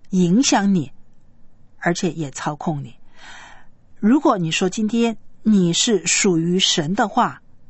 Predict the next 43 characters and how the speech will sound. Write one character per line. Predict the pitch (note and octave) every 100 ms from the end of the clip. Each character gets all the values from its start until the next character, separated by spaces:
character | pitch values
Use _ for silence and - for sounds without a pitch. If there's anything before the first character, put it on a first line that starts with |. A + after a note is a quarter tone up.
| -
我 | -
们 | E3 D3+ E3 -
就 | A3+ G3+
能 | D3+ C#3+
够 | E3+ D#3
回 | - E3
到 | F3+
圣 | - C4
经 | A3 C4 C4
里 | D3
面， | D3+ D3 - - -
让 | C4+ C4 G#3
神 | F3+ - C#3+
的 | F3+
话 | G3 C4 A#3
语 | E3 C#3 - - -
能 | F3 D#3
够 | E3
来 | D#3+ C#3 -
帮 | B3 C4 C#4
助 | - A#3
我 | D#3+
们， | C3+ B2+ - - -
来 | F3 C#3 - - - - - - - - - - - -
从 | - - D#3+ F3
这 | G3
个 | F3 D#3 D3 - - - -
罪 | F4 B3+
恶 | F#3
当 | E3+ D#3+
中 | D#3+ F3 F3 - - - - -
能 | - F3
够 | E3+ C#3+ - -
走 | - D#3
出 | - - D#3+
来， | B2+ - - - - - -
特 | - -
别 | E3
是 | - C#3+ - - -
在 | - E3+ D3+
手 | E3 - E3
瘾 | F#3+ D#3+ C#3+
跟 | E3